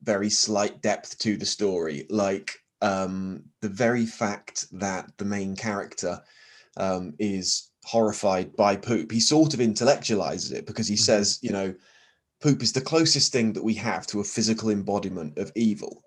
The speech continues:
Speaker 1: It's, it's
Speaker 2: <laughs>
Speaker 1: revulsion, it's disgust, it's horror, it's all of these things, and it's coming from yourself, and it's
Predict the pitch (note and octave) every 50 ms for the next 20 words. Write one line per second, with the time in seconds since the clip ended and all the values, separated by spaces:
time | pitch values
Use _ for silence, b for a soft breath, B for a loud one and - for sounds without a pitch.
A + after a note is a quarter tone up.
0 | - A2+ A2+ A2 - - - - - - A2+ G#2+ - - - - G2+ G2 F#2+ -
1 | B2+ C#3 D3 C#3+ - - D3+ C#3 - A2 - - _ - A2 - - - - B2+
2 | A2 A2+ A2 - - - - - G2+ - - - - - A#2 A2+ A2 A2+ A2 G#2+
3 | - G2+ - A#2 A#2 C3+ C#3+ A#2 B2+ A#2 A2+ - B2 G#2+ G2 G2 G2 G2+ G2 -
4 | - - C3+ B2 B2 A#2 A#2 A2+ A2+ - - B2 A#2+ B2 B2 A#2 - A2 A2+ G#2+
5 | G#2+ - - - G#2+ E2 C2+ - - - - G#2 F#2+ - - -